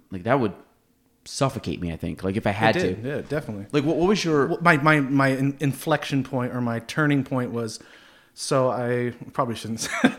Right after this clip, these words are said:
Speaker 2: so I, I was working for a dealership, and it was when I first became a general manager, and I had to hire someone for my replacement. It was a finance manager. So I went out and d-, interviewed, and, and I ended up hiring an older gentleman. He may have been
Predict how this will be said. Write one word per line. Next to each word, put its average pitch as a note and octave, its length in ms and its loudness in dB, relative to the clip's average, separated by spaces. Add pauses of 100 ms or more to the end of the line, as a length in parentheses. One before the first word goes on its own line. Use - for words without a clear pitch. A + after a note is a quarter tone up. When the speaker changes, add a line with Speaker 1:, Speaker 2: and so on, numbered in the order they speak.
(240)
Speaker 2:
so F#3 180 8
I, D#3+ 140 10
I D#3+ 180 4
was D#3+ 140 6
working G3 260 6
for E3+ 180 6
a C3+ 320 6
dealership, C3 640 2
and A#2+ 520 -2 (360)
it C3 120 -2
was C3 140 0
when C3+ 120 6
I B2 60 6
first C#3+ 260 2
became C3 260 0
a A#2+ 40 0
general C3 280 4
manager, A#2+ 440 0
and B2+ 120 -2
I A#2 60 0
had A#2+ 140 -2
to B2 60 0
hire A#2+ 300 0
someone A#2+ 320 0
for B2+ 120 -4
my A#2+ 160 0
replacement. A#2 600 -4
It A2 80 -8
was A2 160 -8
a A#2+ 40 -8
finance C3+ 400 2
manager. G#2+ 420 -6 (480)
So - 140 2
I F#3 100 8
went F3+ 180 4
out B2+ 240 4
and C3+ 120 2
d-, C#3+ 80 0
interviewed, C3 640 2
and, A#2 440 0
and B2+ 140 -4
I B2+ 40 2
ended D3 180 2
up - 60 -10
hiring D3 400 4
an B2+ 100 2
older B2+ 260 0
gentleman. A#2 480 0
He C#3 60 -2
may A#2+ 140 0
have A#2 140 -2
been A2+ 320 -4